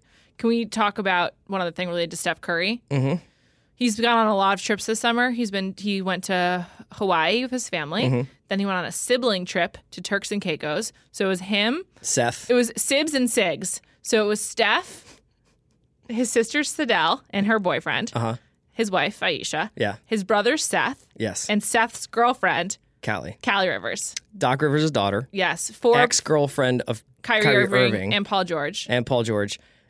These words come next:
Speaker 2: And is it allegedly, Tate,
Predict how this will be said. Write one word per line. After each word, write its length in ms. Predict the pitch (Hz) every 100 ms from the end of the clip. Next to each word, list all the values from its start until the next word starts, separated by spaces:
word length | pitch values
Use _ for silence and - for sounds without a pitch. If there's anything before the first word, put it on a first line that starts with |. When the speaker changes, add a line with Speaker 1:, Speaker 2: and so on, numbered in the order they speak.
| _
Speaker 2:
And 420 | 120 120 113 87 - _ _ _ _ _ _
is 180 | - 151
it 100 | 165
allegedly, 600 | 139 135 160 185 175 202
Tate, 400 | - 208 196